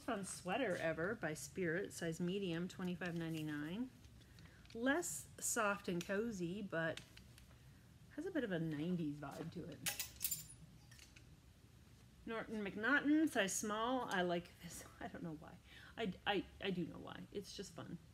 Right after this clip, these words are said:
It's, and it, this collar is removable, so if you just wanted to have a plain crew neck, you could. Or you could have that fun collar. Look at that, options.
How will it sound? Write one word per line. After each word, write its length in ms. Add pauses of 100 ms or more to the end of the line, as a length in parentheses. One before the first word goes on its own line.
(200)
It's, 460
and 140
it, 60 (140)
this 180
collar 360
is 120
removable, 480
so 140
if 100
you 80
just 240
wanted 240
to 80
have 220 (540)
a 40
plain 540
crew 280
neck, 360
you 120 (120)
could. 300 (760)
Or 180
you 120
could 120
have 140
that 160
fun 180
collar. 420 (1040)
Look 100
at 60
that, 280
options. 600